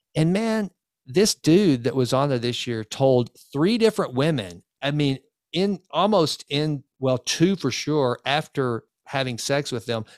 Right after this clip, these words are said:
that he loved them. It was almost like he repeated from one to the next. I was like,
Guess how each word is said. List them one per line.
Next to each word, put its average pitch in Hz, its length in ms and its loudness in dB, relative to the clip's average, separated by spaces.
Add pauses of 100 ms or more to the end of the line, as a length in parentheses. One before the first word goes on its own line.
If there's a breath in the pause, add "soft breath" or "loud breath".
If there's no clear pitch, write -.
that 123 120 0
he 135 140 -2
loved 131 460 4
them. 92 280 -8
It 147 100 2
was 156 140 4
almost 160 440 2
like 127 160 -6
he 156 120 -8
repeated 147 640 -2
from 123 280 -2
one 135 320 0
to 143 100 -12
the 131 60 -10
next. 143 160 -6
I 135 40 -12
was 123 60 -10
like, 113 120 -12